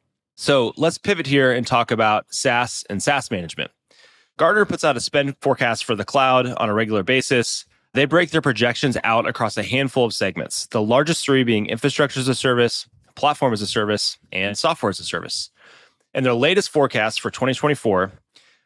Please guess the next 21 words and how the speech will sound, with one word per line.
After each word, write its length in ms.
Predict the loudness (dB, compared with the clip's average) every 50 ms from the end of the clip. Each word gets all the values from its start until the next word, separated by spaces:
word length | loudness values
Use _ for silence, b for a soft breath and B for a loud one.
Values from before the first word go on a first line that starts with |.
| b b
the 60 | -6
spend 300 | -6 -2 0 2 2 2
projections 480 | 2 0 2 2 0 0 0 0 0 0
show 320 | 2 2 2 2 2 2
that 220 | 0 0 -2 -4 -4
platform 400 | -2 0 0 0 2 0 0 0
as 100 | -2 -4
a 60 | -6
service 520 | -4 -2 0 2 2 0 0 0 -4 -10 -10 _ -6
in 120 | -6 -4
twenty 240 | -2 -2 0 0 0
twenty-four 560 | 0 0 0 0 0 0 2 2 2 4 2
will 120 | 2 2 0
hit 160 | 0 0 -2
a 80 | -2
hundred 340 | -2 -2 0 2 2 2 2
and 80 | 2 0
seventy 460 | 0 0 0 2 2 2 2 0 0
billion 380 | 0 0 2 2 2 2 2 2
dollars 540 | 2 2 2 2 0 0 -2 -4 -8 -8 _ _ _ -6
globally. 480 | -4 -2 -2 -2 -4 -6 -6 -6 -10